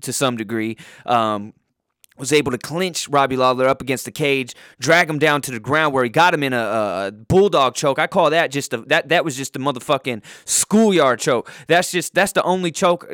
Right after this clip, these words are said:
You're, like, born with that fucking choke. That's just like a nasty headlock right there. The bulldog choke off to the side. That's the, that's the sand, uh, the, the, the little sand pit, uh, schoolyard by the tetherball ball court, you know, and, and, and, and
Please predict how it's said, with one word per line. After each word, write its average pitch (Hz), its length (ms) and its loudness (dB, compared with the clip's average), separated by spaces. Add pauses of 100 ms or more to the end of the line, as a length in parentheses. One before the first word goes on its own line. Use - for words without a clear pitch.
(140)
You're, 160 200 -4
like, 123 300 0
born 180 320 2
with 131 120 -4
that 120 200 2
fucking 123 240 0
choke. 107 340 -2 (120)
That's 160 160 0
just 160 160 -6
like 135 180 0
a 104 140 0
nasty 143 560 0
headlock 139 500 2
right 113 220 0
there. 107 160 0
The 104 80 -6
bulldog 139 500 0
choke 135 260 -2 (240)
off 151 200 4
to 139 100 -4
the 120 80 -4
side. 147 320 0
That's 160 200 0
the, 104 380 -2
that's 131 220 -2
the 117 120 -12
sand, 156 420 -2 (320)
uh, 92 240 -6
the, 95 240 -10
the, 92 340 -8
the 95 140 -8
little 113 240 -6
sand 185 360 0
pit, 147 300 -4 (260)
uh, 95 220 -8
schoolyard 156 540 2
by 135 160 2
the 120 80 -4
tetherball 143 600 0
ball 117 440 2
court, 117 340 0
you 113 120 -6
know, 117 260 -2
and, 98 160 -8
and, 104 160 -8
and, 98 180 -10
and 82 340 -12